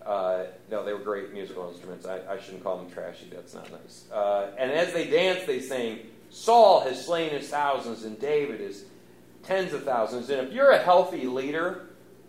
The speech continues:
if you're Saul and you have it together and you're mature, then you just kinda grin. You just go, "Yeah, the kid did all right.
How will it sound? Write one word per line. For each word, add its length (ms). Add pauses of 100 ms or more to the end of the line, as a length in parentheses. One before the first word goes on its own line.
if 140
you're 180
Saul 520
and 120
you 220
have 400 (320)
it 300
together 800 (200)
and 160
you're 160
mature, 920 (540)
then 280 (360)
you 200
just 240
kinda 260
grin. 540 (420)
You 80
just 140
go, 340 (420)
"Yeah, 200
the 100
kid 260
did 140
all 180
right. 320